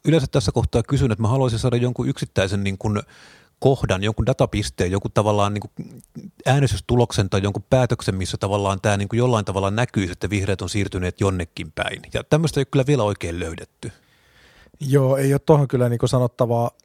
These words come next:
Speaker 2: juurikaan, mut et, et keskustelu on tota tasoa, mut sit taas toisaalta miettii tätä vasemmistoa, niin on kuullut tuolta, ö, lähteistä, niin että esimerkiksi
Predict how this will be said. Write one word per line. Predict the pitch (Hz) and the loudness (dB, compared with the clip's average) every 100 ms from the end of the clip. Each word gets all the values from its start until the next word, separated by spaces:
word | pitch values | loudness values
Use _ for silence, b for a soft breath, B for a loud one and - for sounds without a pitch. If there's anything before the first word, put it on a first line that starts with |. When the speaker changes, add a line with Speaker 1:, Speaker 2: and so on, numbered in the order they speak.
| - | -4
Speaker 2:
juurikaan, | 131 127 123 - 127 123 | 0 2 0 -2 -2 0
mut | 135 | -2
et, | 131 - | -4 -4
et | - - | -10 -6
keskustelu | - 151 - 113 139 139 | 0 0 0 -4 0 0
on | 131 | 0
tota | 135 123 | 0 0
tasoa, | 123 113 135 127 | -2 -2 -2 -2
mut | 127 - 180 | -4 -6 -10
sit | 143 - | -10 -2
taas | 135 123 | -2 2
toisaalta | 139 131 | 0 2
miettii | 135 135 - 135 | 0 0 0 -2
tätä | 139 139 | 0 2
vasemmistoa, | 156 151 127 120 - 127 | 2 2 0 -2 -2 -2
niin | 123 | -2
on | |
kuullut | 120 139 131 - | -2 -4 -4 -4
tuolta, | 131 131 120 | -4 -2 -4
ö, | - 95 - - | -6 -16 -16 -4
lähteistä, | 151 139 - 127 120 127 | 0 0 0 -2 -2 -4
niin | 123 123 | -2 -4
että | - - 117 - | -4 -4 -6 -4
esimerkiksi | 135 139 127 127 131 - - | -6 -4 -4 -6 -8 -10 -12